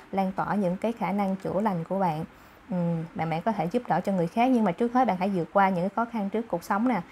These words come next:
Bạn vươn lên trong cuộc sống để đạt được những thành tựu bạn mong muốn ha, trở thành một người ưu tú.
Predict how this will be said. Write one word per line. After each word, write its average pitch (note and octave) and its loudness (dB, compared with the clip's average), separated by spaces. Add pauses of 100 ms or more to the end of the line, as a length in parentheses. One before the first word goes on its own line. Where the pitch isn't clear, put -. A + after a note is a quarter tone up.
(180)
Bạn F3+ -2
vươn G#3 4
lên G3+ 6
trong F#3 -2
cuộc E3 -2
sống G#3 0
để A#3 0
đạt E3 0
được E3 -2
những F#3+ -2
thành F3+ -4
tựu D3+ -2
bạn D#3+ -2
mong F#3 0
muốn G3+ 4
ha, A3+ 2
trở F#3 -4
thành F#3+ -2
một E3 -4
người E3 -2
ưu F#3+ -2
tú. G3+ 0